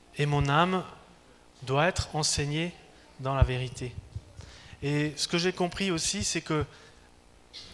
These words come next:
ce n'est pas un conflit. Mon âme n'est pas en conflit avec mon esprit et mon corps. Quand c'est l'esprit qui, qui dirige, mon âme est apaisée,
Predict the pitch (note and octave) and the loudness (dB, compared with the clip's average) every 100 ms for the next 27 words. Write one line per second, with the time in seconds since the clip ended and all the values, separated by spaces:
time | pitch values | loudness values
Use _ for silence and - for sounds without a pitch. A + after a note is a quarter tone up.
0 | - - - - - - - D3+ D3+ D3 | -20 -20 -20 -20 -10 -4 -2 2 0 4
1 | F#3 F#3+ - D#3 - F3 F#3 - - - | 2 2 -2 -6 -4 -8 -8 -14 -20 -20
2 | - - - C#3 C#3 F3 G3 D#3 C3+ D#3+ | -20 -8 -2 2 4 4 4 2 4 4
3 | F3+ E3 D#3+ D3+ - F#3 D#3 C#3+ C#3 C3+ | 4 2 -2 -4 -2 0 2 0 0 0
4 | C3+ - - E3+ F3 C#3 B2 - C#3+ E3+ | -2 -4 -4 -2 0 -2 -4 0 0 0
5 | - - - - - - - - - - | -4 -18 -20 -20 -20 -20 -20 -20 -20 -20
6 | - D3+ D3 - D#3 D3 - - - - | -2 2 4 4 4 2 0 -14 -20 -20
7 | - C#3+ D#3 D#3 - G3 G#3+ - - - | -10 -4 -2 0 0 0 -2 -6 -20 -20
8 | - - - - - - - D#3 D#3 D3+ | -20 -20 -20 -20 -20 -14 -6 -2 2 4
9 | D3 C3+ B2+ - - - D3+ C#3+ D#3 F3 | 2 0 -10 -14 -8 -4 -2 0 2 2
10 | G3 F3+ F3 - - - - - - - | 2 0 -4 -8 -20 -20 -20 -20 -20 -20
11 | - C#3 C#3+ D#3+ F#3 D#3+ C#3+ C3+ D#3 D3 | -4 0 6 6 6 2 2 0 0 0
12 | D3+ F3+ | 0 -2